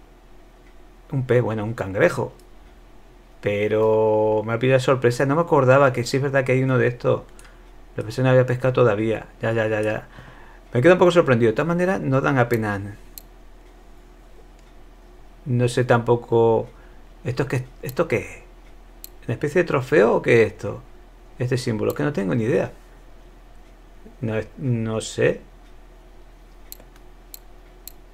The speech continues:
Me, me queda un poco. Todavía me estoy, estoy.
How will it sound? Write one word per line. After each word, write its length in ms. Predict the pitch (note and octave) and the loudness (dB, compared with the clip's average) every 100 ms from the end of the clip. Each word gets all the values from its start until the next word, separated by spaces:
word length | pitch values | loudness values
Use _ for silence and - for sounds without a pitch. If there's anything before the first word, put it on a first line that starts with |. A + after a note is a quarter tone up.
| - - - - - - - - - | -20 -20 -20 -20 -20 -20 -20 -16 -8
Me, 200 | A#2+ A2 | -6 -4
me 180 | A#2+ A#2 | -2 2
queda 140 | C3+ | 2
un 60 | D#3+ | 4
poco. 720 | F#3 E3+ C#3+ B2 A2+ G#2+ G2+ | 4 6 8 6 4 2 2
Todavía 360 | G#2 G#2 C3 | 0 2 0
me 140 | E3+ F#3+ | 0 -2
estoy, 240 | - - - | -2 -2 0
estoy. 1080 | B2+ - D3 C#3 B2+ A#2 A2 G#2 G#2 - | -2 2 4 4 2 2 -2 -4 -8 -12